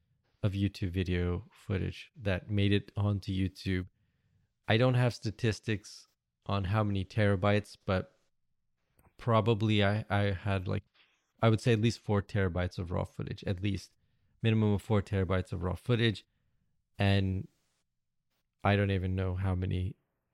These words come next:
hours that would be. So that, that's, that's where we stood in, in the video realm. The YouTube channel, Fox Nomad YouTube channel, gained sixty-four percent more subscribers this year than it had previously,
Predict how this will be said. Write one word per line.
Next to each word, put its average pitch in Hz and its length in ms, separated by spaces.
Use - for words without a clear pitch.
hours 92 420
that 95 140
would 92 180
be. - 200
So - 180
that, 113 340
that's, 110 400
that's 104 300
where 101 120
we 95 80
stood - 240
in, 92 220
in 98 140
the 92 220
video 143 320
realm. 135 460
The 107 220
YouTube 120 220
channel, 107 600
Fox 131 300
Nomad 117 220
YouTube 107 360
channel, 104 280
gained 95 320
sixty-four 127 540
percent 107 440
more 95 180
subscribers 107 720
this - 260
year 123 280
than 95 160
it 92 100
had 95 260
previously, 107 680